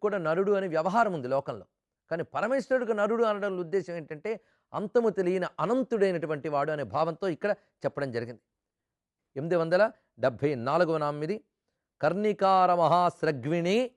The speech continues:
నమః" అని నమస్కారంలో చెప్పాలి. కర్ణికారము అనేది ఒక పుష్పముల యొక్క విశేషము. కొండగోగు పువ్వులు అంటారు తెలుగులో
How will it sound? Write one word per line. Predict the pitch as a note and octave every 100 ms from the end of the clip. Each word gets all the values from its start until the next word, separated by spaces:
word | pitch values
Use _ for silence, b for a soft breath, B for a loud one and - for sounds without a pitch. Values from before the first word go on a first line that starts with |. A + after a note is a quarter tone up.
| _
నమః" | C3 C#3 B2 E3+ - _ _
అని | D3 D3+
నమస్కారంలో | E3 - D3+ D3+
చెప్పాలి. | E3 C3 C3 A#2 _ _ _ _ _ _
కర్ణికారము | D#3+ G3 C4+ A#3+ A3 G3 F#3+ G3 - -
అనేది | E3+ E3 G3+ C#4 -
ఒక | -
పుష్పముల | - - C4 B3+
యొక్క | G#3+ -
విశేషము. | D3+ C3+ C#3+ - A2+ _ _ _ _ _ _
కొండగోగు | - F#3 A3+ B3+ E3+ G3+ G#3 A#3
పువ్వులు | E3+ F#3+ D3+ F#3
అంటారు | G3 D#3+ E3+
తెలుగులో | C#3 D3+ C#3